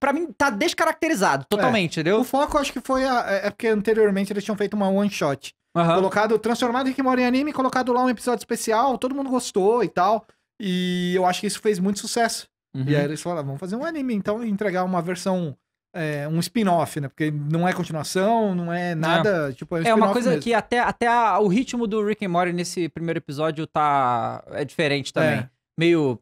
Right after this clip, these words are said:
Speaker 1: então, assim, não, eu, eu não curti, mas aí vai cada um, é, que é bem, é bem diferente do que eu tava esperando, assim, e, e quando eu vejo Rick and Morty, eu tenho uma certa expectativa, e o troço é bem diferente, então foi bem,
Speaker 2: <laughs>
Speaker 1: bem, sabe, louco, assim, comparado com o que,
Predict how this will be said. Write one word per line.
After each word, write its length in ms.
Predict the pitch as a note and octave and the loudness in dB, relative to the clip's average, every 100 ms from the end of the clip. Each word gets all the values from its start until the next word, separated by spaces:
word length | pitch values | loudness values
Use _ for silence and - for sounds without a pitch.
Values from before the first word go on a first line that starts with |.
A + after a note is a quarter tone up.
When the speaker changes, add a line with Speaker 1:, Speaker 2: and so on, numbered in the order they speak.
| - | -10
Speaker 1:
então, 240 | D#4 E4 | 0 2
assim, 200 | D4 A3+ | 2 2
não, 160 | F#3+ G#3 G#3 | 2 0 0
eu, 180 | A#3+ - | 0 2
eu 140 | C4+ D4 | 2 2
não 80 | |
curti, 340 | D4+ G#3 - D4+ | 2 -2 0 0
mas 160 | C#4+ | 2
aí 140 | A3+ A#3+ | 2 2
vai 120 | A#3+ | 0
cada 280 | - A3+ G3 | 0 2 2
um, 180 | G#3+ D#4+ _ _ _ | 2 -2 _ _ _
é, 160 | D#3+ E3 | 0 0
que 180 | - F#3 | 0 0
é 40 | |
bem, 960 | D#3+ F#3 G#3+ G#3+ F#3 D#3+ C#3 B2+ A2+ A2 - | 2 2 4 4 4 2 2 2 2 0 -2
é 80 | C#3 | -2
bem 160 | E3+ | 0
diferente 480 | F#3 - F#3 F3 - | 0 0 2 2 0
do 80 | E3 | 0
que 80 | - | 0
eu 60 | |
tava 180 | E3 D#3+ | 0 0
esperando, 420 | D3+ - D#3 D#3 | 0 0 2 2
assim, 200 | D3 - F3 | 0 0 2
e, 640 | F#3+ F3 D3+ C#3 B2+ B2+ - | 4 4 4 4 4 2 0
e 160 | C3+ | -2
quando 260 | C3+ D#3+ D#3+ | 0 0 2
eu 40 | |
vejo 180 | D3 D#3 | 2 2
Rick 160 | E3 D#3+ | 0 0
and 20 | |
Morty, 420 | D3+ D#3 D#3 D#3 - _ _ | 2 2 0 -2 -6 _ _
eu 220 | D3 E3 | 0 2
tenho 140 | - E3 | 0 -4
uma 40 | |
certa 340 | D#3 - D#3+ - | -4 -6 -8 -4
expectativa, 680 | E3+ - D3+ - F#3+ G3+ | -6 -2 -2 2 2 2
e 40 | F3+ | 0
o 20 | |
troço 200 | F3 D#3+ | -2 -4
é 40 | |
bem 120 | D3+ F3 | 0 -2
diferente, 380 | - D#3 F3 F3 | 0 0 0 0
então 140 | F#3 | -2
foi 140 | D#3 A3+ | 0 2
bem, 320 | F#3 F#3+ D#3 | 4 2 0
Speaker 2:
<laughs> 320 | - - E3 | -4 -10 -6
Speaker 1:
bem, 520 | B2+ E3+ G3 D#3 A#2+ A2 - | 0 2 2 0 -8 -16 -4
sabe, 320 | - E3 D3 | 2 2 4
louco, 680 | D3 D#3 D#3+ F#3+ G3+ E3 - | 0 0 4 6 6 6 2
assim, 240 | D3 F3 | 0 0
comparado 440 | D3+ D#3 D3+ C#3+ C#3+ | -2 0 2 0 0
com 60 | |
o 40 | D#3 | -6
que, 400 | - E3 D#3 | 0 2 2